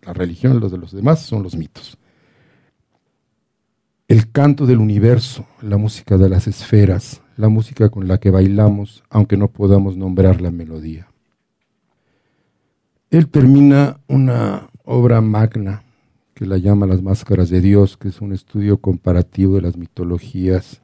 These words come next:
de la humanidad repartida en todo el planeta. En la introducción, él comenta que su principal resultado ha sido su confirmación de la unidad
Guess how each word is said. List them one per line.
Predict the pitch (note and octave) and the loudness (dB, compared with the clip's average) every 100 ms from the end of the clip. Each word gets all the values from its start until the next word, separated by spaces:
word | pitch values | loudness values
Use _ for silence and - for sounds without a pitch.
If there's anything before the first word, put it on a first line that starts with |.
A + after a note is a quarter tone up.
| _ | _
de | G2 | -14
la | F#2 | -10
humanidad | F#2 F#2 G2 G2+ G#2 G#2 | -6 -6 -4 0 2 2
repartida | G2+ G2 F2+ F2 G2+ | 2 -6 -8 -8 -4
en | F#2+ | -4
todo | - G2 | -2 -4
el | |
planeta. | - G2 F#2 F#2 - G#2+ - _ _ _ _ _ _ _ | -4 -8 -8 -8 -10 -14 -14 _ _ _ _ _ _ _
En | - | -10
la | G#2+ | -6
introducción, | A2+ G#2+ G#2+ - C3+ C3+ B2+ C3 _ _ _ - | -2 0 -2 -2 2 4 2 0 _ _ _ -2
él | A2+ A2 - _ | 2 2 -2 _
comenta | A2+ G#2 A2+ A2 A2 G2+ | -8 0 2 2 0 -4
que | - | -4
su | - - | -10 -10
principal | - - G#2+ - A#2 | -10 -4 -4 0 2
resultado | A2+ - G#2 - A#2 G2 F2+ G2+ _ _ _ _ _ | 2 0 -12 -4 0 0 -2 -10 _ _ _ _ _
ha | A2+ | 0
sido | A2 A2+ G#2+ | 0 -4 -6
su | D3+ | -8
confirmación | - B2 - G#2 G2+ G2 - G#2 | -4 -4 0 -2 0 -2 -4 -4
de | G2+ | 0
la | G2 | 2
unidad | G#2+ A2+ G#2+ G2 G2+ | 4 4 4 6 4